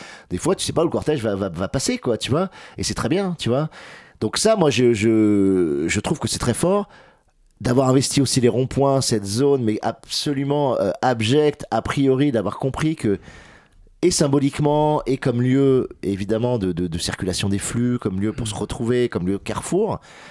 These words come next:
Speaker 2: Parce que ces
Speaker 1: Mais c'est
Speaker 2: ronds-points, c'est la France artificielle que vous dénoncez, euh, dans
Speaker 1: Ouais,
Speaker 2: le livre.
Speaker 1: mais, mais c'est aussi, euh, c'est aussi la France concrète, réelle, parce que c'est l'intersection des routes, c'est par là que tout le monde passe, et donc de se retrouver là, ça avait vraiment un sens.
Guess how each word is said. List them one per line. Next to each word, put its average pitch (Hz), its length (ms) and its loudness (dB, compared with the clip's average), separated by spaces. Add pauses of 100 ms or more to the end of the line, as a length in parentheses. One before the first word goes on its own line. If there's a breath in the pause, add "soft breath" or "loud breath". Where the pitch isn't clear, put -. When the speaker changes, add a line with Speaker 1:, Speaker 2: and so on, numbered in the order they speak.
(460 loud breath)
Speaker 2:
Parce - 80 -12
que 151 60 -4
ces 165 80 -4
Speaker 1:
Mais 151 60 2
c'est 139 100 0
Speaker 2:
ronds-points, 165 200 0
c'est 139 140 -4
la 120 80 0
France 135 240 -6
artificielle 123 440 -6
que - 120 -4
vous 120 120 -2
dénoncez, 127 360 -2
euh, 135 220 0
dans 127 80 0
Speaker 1:
Ouais, 254 220 2
Speaker 2:
le 311 60 2
livre. 240 140 2
Speaker 1:
mais, 135 160 0
mais 139 120 2
c'est 160 180 0
aussi, 277 440 0
euh, 131 80 2
c'est 131 140 0
aussi 127 180 -2
la 202 100 0
France - 200 -6
concrète, 151 360 -2
réelle, 135 540 2 (320 loud breath)
parce 107 140 -4
que 190 80 0
c'est 160 100 -2
l'intersection 110 480 -2
des 92 120 2
routes, 139 280 0
c'est 117 120 -2
par 104 180 -2
là 131 80 0
que - 80 -12
tout 113 100 -2
le 98 60 -2
monde 92 160 -2
passe, 185 400 -2 (440 loud breath)
et 101 120 -4
donc 156 200 0
de 120 100 -2
se 104 100 -4
retrouver 107 320 0
là, 170 160 0
ça - 100 -4
avait 98 140 -2
vraiment 104 240 -2
un 107 40 -4
sens. 220 340 -4